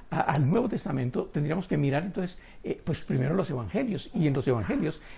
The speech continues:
encontr-, encontramos nosotros manifiesta la persona y la obra del Señor Jesucristo. Allí encontramos nosotros que escribe Juan, el evangelista, que en el principio era el verbo, y el verbo era con Dios, y el verbo era Dios.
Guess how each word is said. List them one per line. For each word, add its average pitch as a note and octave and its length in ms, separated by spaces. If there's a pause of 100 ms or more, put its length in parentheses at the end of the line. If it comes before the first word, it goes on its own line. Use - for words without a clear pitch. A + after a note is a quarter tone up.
encontr-, D3 440
encontramos E3 440
nosotros F#3+ 260
manifiesta C#3+ 560 (320)
la C#3+ 380
persona G#3+ 640
y A3+ 80
la D3 300
obra C#3+ 460 (240)
del C3 180
Señor B2+ 340
Jesucristo. G2+ 580 (220)
Allí E3 180
encontramos G3+ 420
nosotros E3+ 440 (180)
que - 80
escribe E3+ 320
Juan, E3 420
el B2+ 120
evangelista, B2 600 (180)
que - 80
en D#3 80
el C#3 80
principio D#3+ 640
era E3 140
el D#3+ 80
verbo, C#3 340
y D3 100
el C3 140
verbo G#3 340
era E3 160
con D3 160
Dios, B2+ 220
y - 40
el C3 100
verbo F#3 240
era F#3 120
Dios. - 480